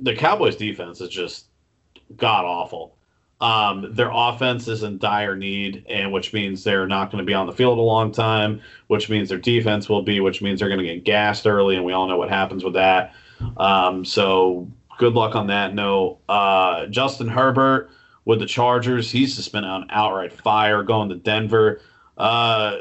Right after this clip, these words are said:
Denver has been giving up a lot of solid numbers to quarterbacks all the way around the league. Uh, and with Herbert, he can do it by,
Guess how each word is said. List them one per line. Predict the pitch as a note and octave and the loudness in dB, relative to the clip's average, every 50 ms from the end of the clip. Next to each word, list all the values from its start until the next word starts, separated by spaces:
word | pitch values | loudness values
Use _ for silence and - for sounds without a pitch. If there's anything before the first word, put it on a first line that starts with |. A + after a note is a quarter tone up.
| - - - - - _ B2+ A#2 | -10 -16 -20 -20 -20 _ -16 -4
Denver | A2+ C3+ D#3 F3 F3 F3+ E3+ | -2 0 0 0 2 0 0
has | C#3 A#2 | 0 0
been | - A#2+ A2 G#2 | -4 -6 -4 0
giving | B2 A#2+ G#2+ G2 G2 | 0 0 0 0 0
up | G#2 G#2 F#2+ - | -2 -2 -2 -2
a | |
lot | F#2+ F#2+ F#2 G2 G2 G2+ G#2 G2+ | -4 -2 0 2 2 2 2 2
of | G2 - | 0 -2
solid | - A2 A2 G#2 G2 G2 G2 | -2 0 0 2 0 0 -2
numbers | G2 G2 G2 G2+ G2 F#2+ - | -4 -4 -4 -4 -4 -6 -8
to | G2+ | -10
quarterbacks | - - G#2+ G#2 G#2+ G2+ F#2 G#2 G2+ G2+ G2+ G2 G2 - | 0 2 2 2 2 2 0 0 0 0 0 -2 -2 -2
all | A2 G#2 G2+ G2 | 0 0 0 0
the | G2 | 0
way | G2 G2 F#2+ | 2 2 2
around | F#2 F#2 F#2+ G2 G2 F#2+ | 2 2 2 0 0 0
the | F#2+ F#2 | 0 0
league. | F#2+ F#2+ F#2+ F#2+ F#2+ F#2+ F#2 F#2 - _ _ _ _ _ _ _ _ - | 0 0 0 2 0 0 -2 -4 -10 _ _ _ _ _ _ _ _ 0
Uh, | A2 G#2+ G#2 G#2 G#2 - A2 | 2 2 4 2 0 0 0
and | A2 A2+ A2+ | -2 0 2
with | A2 G#2 G#2+ | 0 2 2
Herbert, | B2 C3 C3 B2+ C3 B2+ A2 A2+ | 2 2 4 4 2 2 2 0
he | A#2+ A#2 | -2 0
can | A#2+ A2+ | 0 2
do | A2+ A2 A2 G#2 | 6 6 6 6
it | G#2+ G#2 - | 4 0 -2
by, | A2 G#2+ G#2+ G#2+ G#2 G#2+ G#2 G2+ G2+ G2+ G2 | 0 2 2 2 2 2 0 0 -2 -4 -6